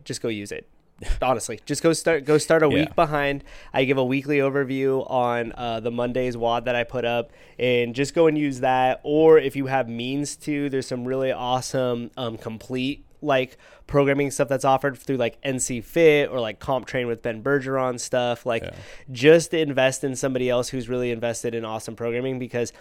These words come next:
Speaker 1: it's way more than just throwing workouts up and just
Speaker 2: Yeah.
Speaker 1: deciding, you know, "Oh, this one looks good.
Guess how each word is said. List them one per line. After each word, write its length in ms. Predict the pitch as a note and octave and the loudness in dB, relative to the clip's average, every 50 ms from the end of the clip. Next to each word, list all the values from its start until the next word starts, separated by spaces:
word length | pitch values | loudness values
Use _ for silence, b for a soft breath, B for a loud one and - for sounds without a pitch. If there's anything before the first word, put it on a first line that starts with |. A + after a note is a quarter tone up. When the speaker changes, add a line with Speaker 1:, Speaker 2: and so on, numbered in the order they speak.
| B B B B _ - | B B B B _ -8
Speaker 1:
it's 140 | C3+ B2 | -8 -6
way 420 | A#2+ A#2+ B2 C3 C#3 C#3 C#3+ C#3+ C#3+ | -6 -2 2 4 6 6 6 6 6
more 560 | C3 C3 B2 A#2+ B2 B2+ C3 C3+ C#3 C#3 C#3 | 4 2 2 4 4 6 6 4 4 2 0
than 260 | A#2+ A2+ B2+ B2+ A#2+ | -2 -2 -4 -4 -4
just 420 | A2+ A#2+ B2+ B2 A#2 A#2 - - - _ - | -4 -2 0 0 0 -2 -4 -10 -12 _ -20
throwing 600 | - - - B2+ B2 A#2+ B2 B2 B2 B2 A#2+ A#2+ A2+ | -20 -10 -4 0 2 2 2 2 2 0 -2 -2 -2
workouts 500 | A#2 A#2 A#2 A2+ - A#2+ A#2 A#2 A2 - | -2 -2 0 0 0 0 0 -2 -4 -6
up 300 | - A2+ B2 C3 D3 - - | -10 -2 -2 -2 -2 -2 -6
and 120 | - C3+ A#2 | -8 -8 -4
just 180 | A#2 A#2 F#2+ | -2 -2 -2
Speaker 2:
Yeah. 40 | D#2+ | -2
Speaker 1:
deciding, 760 | - A2+ - - - A#2+ A#2 A#2+ A#2+ A#2 A#2 A2+ A2 A2+ G#2+ | -2 -4 -4 -2 0 2 2 2 2 0 -2 -2 -4 -6 -8
you 80 | A2+ A#2+ | -6 -2
know, 160 | A#2+ A#2 A#2 | -2 -2 2
"Oh, 160 | - E3+ E3 | 6 6 6
this 220 | C#3 D#3+ D#3+ - | 6 4 -2 0
one 140 | - E3 D3 | -2 0 0
looks 180 | C3+ C3+ - - | 0 -4 -4 -4
good. 400 | - C3 B2 A#2+ A#2+ A#2+ A#2 | -2 0 2 4 4 2 0